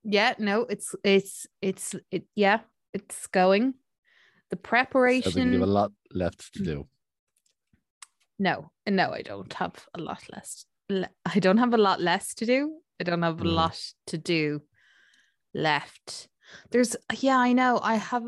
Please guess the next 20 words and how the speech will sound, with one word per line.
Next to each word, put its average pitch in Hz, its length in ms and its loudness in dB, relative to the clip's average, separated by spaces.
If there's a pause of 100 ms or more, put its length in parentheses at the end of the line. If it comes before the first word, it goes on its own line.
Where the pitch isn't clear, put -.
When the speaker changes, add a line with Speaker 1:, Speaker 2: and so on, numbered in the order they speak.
(100)
Speaker 1:
one 269 160 -2
or 285 80 0
two 277 200 -4
Christmas 233 400 -2
cards 185 360 -2
to 180 120 -2
send, 170 640 -2 (640)
um, 165 840 0 (280)
and 170 160 -2
then 156 580 -2 (880)
a 175 60 -12
few 165 260 -2
other 151 160 -4
little 147 200 -6
bits - 260 -10
to - 80 -10
get, - 240 -10
and - 160 -12
then 69 140 -10
I'm - 180 -12